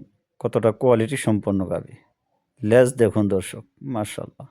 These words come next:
কপালটা কত প্রশস্ত, সামনের তুলনায় পিছন সাইডটা কতটা হালকা এবং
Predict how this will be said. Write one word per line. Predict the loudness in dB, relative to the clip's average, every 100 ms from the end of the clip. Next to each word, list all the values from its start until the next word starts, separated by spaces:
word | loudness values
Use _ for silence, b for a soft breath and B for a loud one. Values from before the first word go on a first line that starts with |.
| _ _ _ _ _ _ _ _ _ _ _ _ _ _ _ _ _
কপালটা | -2 2 4 4 0
কত | 0 -4
প্রশস্ত, | -2 -4 -2 -2 -2 -4 -6 -12 _ _ _ _ _ _ _ _ _ _ _ _ _ _ _ _ _
সামনের | -6 -2 2 2
তুলনায় | 2 2 2 2
পিছন | 0 -2 -2 -4
সাইডটা | -4 -6 0 0 0 -4
কতটা | -4 -2 2 2 2 -4 _ _
হালকা | -2 -2 -2 -8 -12 _ _ _ _ _ _ _ _ _ _ _ _ _ _ _
এবং | 0 4 4 2 -2